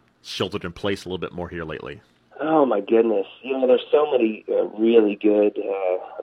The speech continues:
Speaker 2: motivational books out there, and, and, uh, you know, I, I think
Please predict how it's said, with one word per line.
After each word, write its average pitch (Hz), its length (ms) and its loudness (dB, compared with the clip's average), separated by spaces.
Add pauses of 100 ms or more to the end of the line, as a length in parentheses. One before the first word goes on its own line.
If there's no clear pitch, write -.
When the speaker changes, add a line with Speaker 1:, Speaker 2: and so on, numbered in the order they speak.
Speaker 2:
motivational 101 720 -4
books 98 320 0
out 98 260 0
there, 95 360 -2
and, 92 400 -12
and, 90 440 -6
uh, 92 380 -2 (380)
you 90 160 -10
know, 90 300 -6 (180)
I, - 100 -8 (160)
I 110 160 -4
think 95 340 -4